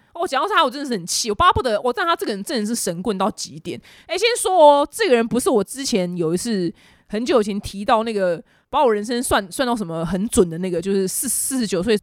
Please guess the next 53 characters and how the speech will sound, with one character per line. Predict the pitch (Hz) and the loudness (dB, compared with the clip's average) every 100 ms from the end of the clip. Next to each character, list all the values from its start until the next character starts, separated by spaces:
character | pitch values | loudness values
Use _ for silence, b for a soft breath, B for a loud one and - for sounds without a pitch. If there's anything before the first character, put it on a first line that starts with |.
| _ | _
没 | 220 | -4
有 | 233 | -4
戒 | - 269 | -2 0
烟 | 226 220 | 0 0
会 | 220 | -2
死 | - 151 | -2 -6
的 | 165 | -6
那 | 180 | -4
个， | 160 | -2
那 | 269 | 2
个 | 214 | 2
人 | 196 | 2
你 | |
网 | 175 170 | -2 -2
络 | 190 | -2
上 | 220 180 | -4 -4
继 | 202 | -2
续 | 190 | -2
查， | 208 170 | -2 -4
查 | 185 156 | -4 -2
得 | |
到， | - 156 - b b b | -2 -4 -6 b b b
那 | 349 339 | -2 0
个 | |
是 | 285 | 0
另 | 285 208 | -2 -2
外 | 196 151 | 0 -2
一 | |
个。 | 147 | -6
我 | 196 | -2
现 | |
在 | 254 | -2
讲 | 208 | -2
的 | 139 | -6
是， | 175 185 160 139 - _ _ _ _ | -6 -4 -4 -8 -12 _ _ _ _
就 | 196 | -6
是 | 190 | 0
不 | - | 0
准 | - 185 - | 0 -2 -6
的 | |
这 | 156 127 | -10 -10
个， | - 170 | -10 -8
是 | 214 | -4
神 | - 180 180 | -4 -2 2
棍 | 214 | 2
的 | 180 | 2
这 | 175 156 | -2 -8
个 | |
人。 | 110 - _ b _ _ | -10 -18 _ b _ _
这 | - 349 | -8 -2
个 | 208 | 0
人 | 196 185 | 0 -4
还， | 196 | -4